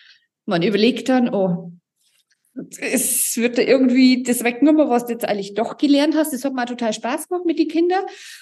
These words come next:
Und deswegen auch jetzt der Bereich Kinder- und Familienfotografie. Und ich mache ja ganz, ganz viele Kindergärten auch. Und, ähm,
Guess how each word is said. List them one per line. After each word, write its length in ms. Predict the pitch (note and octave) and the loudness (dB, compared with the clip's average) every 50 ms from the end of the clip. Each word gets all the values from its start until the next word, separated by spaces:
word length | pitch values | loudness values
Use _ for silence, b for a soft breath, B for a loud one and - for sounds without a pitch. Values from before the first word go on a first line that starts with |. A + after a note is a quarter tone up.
| B | B
Und 440 | _ C#4 C#4+ C#4 C#4+ C#4+ C#4 - - | _ 0 2 4 4 2 2 0 -2
deswegen 560 | B3+ A#3+ A#3+ A#3+ - - C4 C4 B3 A#3+ B3+ | -2 -2 -2 -4 -6 -4 -2 -2 -2 -2 -4
auch 320 | G#3+ G#3 G#3 A3 A#3+ A3+ - | -4 0 0 0 0 0 -4
jetzt 460 | - - A#3 A#3+ A#3+ - - - _ | -8 -4 -4 -4 -4 -4 -12 -10 _
der 140 | A#3 A3 A3 | 0 0 0
Bereich 540 | A3 A#3 A3 G#3 G3 G3 G3 G#3 G#3 - - | 2 0 -2 -2 -2 -4 -4 -4 -4 -6 -14
Kinder- 320 | _ - A3+ A3+ A3+ A3 | _ -4 -2 -2 -2 -2
und 120 | G#3+ A3 G#3 | -4 -6 -4
Familienfotografie. 1080 | - A3 G3+ G3+ A3 A3 A3+ G3+ F3+ G3 G3 F#3+ G3+ G3 G3 G3+ G3 F#3+ F3+ G3+ G#3+ | -4 -4 -2 -2 0 0 0 -2 -2 -4 -6 -6 -6 -8 -6 -8 -8 -8 -6 -4 -4
Und 60 | A3 G#3+ | -2 -2
ich 80 | G#3+ | -2
mache 200 | G3 G3 G#3 G3+ | -2 -2 -2 -2
ja 60 | G#3 | -2
ganz, 300 | G3 G3+ G3+ A3 B3 A#3+ | -2 -2 0 0 0 -2
ganz 220 | - A3+ G#3+ G#3+ - | -2 -4 -6 -4 -4
viele 180 | A#3 G3 G#3 | -4 -4 -4
Kindergärten 720 | G#3 - - D#4+ D#4+ D#4 C4+ - B3 B3 A#3+ B3 A#3+ B3 A#3+ | -6 -4 -2 2 4 4 2 2 2 0 0 0 0 -2 -2
auch. 480 | A#3 A#3 A3+ A3+ A#3 A#3+ A#3 A3 A#3 | 0 0 0 2 2 0 0 -2 -10
Und, 580 | - _ - G#3+ G#3+ G#3+ G#3+ G#3 G#3 G#3+ G#3 G#3+ G#3 | -10 _ -4 -2 0 0 2 2 2 2 0 -2 -6
ähm, 640 | G3+ G3 G3 G3 G3 G3 G3 G3+ G3+ G3+ G3 G3+ | -6 -6 -4 -4 -2 -2 -2 -4 -4 -6 -12 -14